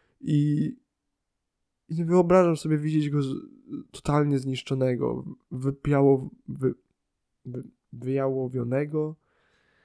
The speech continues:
pustego i rozbitego. Nie wiem, jak bolesne i szokujące to jest dla lu-,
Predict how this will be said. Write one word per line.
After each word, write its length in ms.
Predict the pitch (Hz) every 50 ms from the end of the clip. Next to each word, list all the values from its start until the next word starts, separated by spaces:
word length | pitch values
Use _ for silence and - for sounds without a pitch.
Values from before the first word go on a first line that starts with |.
| _ _ _ _ _ _ _ _ _ _ _ _ _ _ _ _ _ _ _ _ _ _ _ _ _ _ _ _
pustego 920 | - 135 127 - - - - 139 139 143 139 135 139 139 143 143 151 151 - _ _ _ _ _ _ _ _ _ _ _ _ _ _ _ _ _ _ _ _ _ _ _ _ _ _ _ _ _ _ _ _ _ _ _ _ _ _ _ _ _ _ _ _ _ _ _ _ _ _ _ _ _
i 120 | 147 143 139
rozbitego. 840 | 143 139 135 135 131 135 131 - 127 123 117 120 120 120 120 - _ _ _ _ _ _ _ _ _ _ _ _ _ _ _ _ -
Nie 240 | 233 - 151 170 185
wiem, 160 | 190 185 175
jak 180 | 165 156 143 143
bolesne 520 | 135 135 135 143 147 135 - 151 143 135
i 80 | 101 127
szokujące 640 | - - 139 - - 139 135 135 131 135 - 131 127
to 420 | - 135 131 127 131 135 - - - - -
jest 300 | - 135 135 135 123 127
dla 180 | 127 127 127
lu-, 240 | 127 127 131 131 -